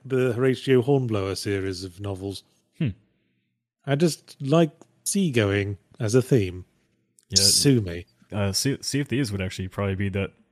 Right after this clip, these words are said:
Speaker 2: one of those de-stressor games for you, honestly.
Speaker 1: I, probably.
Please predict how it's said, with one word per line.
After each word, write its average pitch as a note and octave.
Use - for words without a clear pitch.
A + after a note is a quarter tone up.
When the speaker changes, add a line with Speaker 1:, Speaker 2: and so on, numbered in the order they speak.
Speaker 2:
one G#2
of G#2
those G#2
de-stressor G#2+
games F#2+
for G#2
you, F#2
honestly. G2
Speaker 1:
I, C#3+
probably. D3